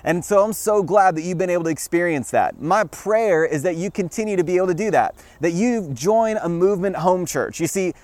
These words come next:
Movement home churches are groups of ten to fifteen who gather throughout the Chippewa Valley. And Movement Church is not something where we do home churches, but Movement Church right now is a collection of home churches. We've been able to see people receive Christ.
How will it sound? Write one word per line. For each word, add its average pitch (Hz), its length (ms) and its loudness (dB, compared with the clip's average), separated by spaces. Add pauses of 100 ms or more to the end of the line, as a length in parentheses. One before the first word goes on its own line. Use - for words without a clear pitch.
Movement 220 400 2
home 196 260 0
churches 180 480 -2
are 147 120 2
groups 180 300 2
of 160 120 -6
ten 190 240 -4
to 165 40 -2
fifteen 175 520 -2
who 160 120 -4
gather 170 380 0
throughout 170 240 2
the 156 80 -6
Chippewa 170 400 -2
Valley. 139 460 0 (320)
And 170 160 2
Movement 240 360 0
Church 214 320 -2
is 170 140 -2
not 190 380 2
something 196 500 0
where 180 160 4
we 175 220 0 (320)
do 214 280 2
home 151 300 2
churches, 156 420 -2
but 147 140 2
Movement 214 420 0
Church 220 300 -2
right 180 180 2
now 180 260 2 (100)
is 196 400 4 (180)
a 156 80 0
collection 190 600 0
of 165 180 2
home 202 260 0
churches. 113 520 -4
We've 208 120 0
been 220 140 0
able 202 140 0
to 180 80 -2
see 202 200 -4
people 185 320 -4
receive 170 440 -2
Christ. 180 480 -2